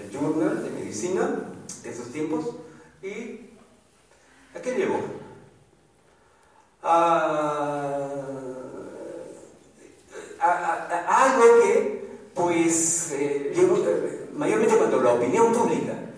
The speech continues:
toma parte, se involucra, tiene más fuerza. A veces esto se maneja a nivel académico, a nivel de los, de los científicos. Pero cuando estas noticias sobrepasan un poquito el umbral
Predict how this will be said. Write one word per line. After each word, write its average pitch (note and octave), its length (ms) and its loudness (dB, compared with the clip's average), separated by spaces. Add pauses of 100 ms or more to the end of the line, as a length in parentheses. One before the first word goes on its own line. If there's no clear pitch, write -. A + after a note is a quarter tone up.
(280)
toma A3 680 4
parte, - 500 2
se B2 180 -8
involucra, C#3+ 840 2 (240)
tiene A#3+ 220 -8
más A3 160 0
fuerza. - 380 4
A - 20 -6
veces - 300 -10
esto E3+ 200 -6
se - 120 -4
maneja D3 420 -2
a - 20 -6
nivel - 540 -2 (260)
académico, - 1000 -4
a A2 80 -4
nivel A#2 500 -2
de - 160 -4
los, - 560 -10
de - 80 -14
los - 140 -12
científicos. - 600 -2 (340)
Pero D3 160 0
cuando - 280 6
estas - 380 0
noticias B2+ 720 -4
sobrepasan - 1600 -8
un D3 120 -12
poquito - 420 -6
el - 140 0
umbral - 600 -4